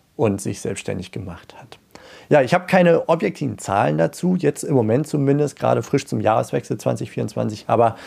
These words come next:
ich habe das Gefühl zumindest dieses Jahr auf zum Beispiel LinkedIn erstaunlich viele solcher Meldungen gesehen zu haben, wo jemand auch aus der Systemzentrale nicht selten dann gesagt hat, ich war vorher da und da in der Systemzentrale tätig und jetzt habe ich mich mit genau diesem Konzept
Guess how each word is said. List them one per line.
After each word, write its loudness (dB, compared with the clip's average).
ich 0
habe 0
das 0
Gefühl 2
zumindest 0
dieses -6
Jahr 2
auf -2
zum -4
Beispiel 0
LinkedIn 0
erstaunlich 0
viele -2
solcher -2
Meldungen 0
gesehen 2
zu -6
haben, -6
wo 4
jemand 2
auch 0
aus -6
der -6
Systemzentrale -4
nicht -10
selten -2
dann 2
gesagt 2
hat, -4
ich -10
war 4
vorher 4
da 4
und 2
da 2
in -4
der 0
Systemzentrale -8
tätig -8
und -8
jetzt -4
habe 2
ich -4
mich -6
mit -4
genau 2
diesem 2
Konzept -2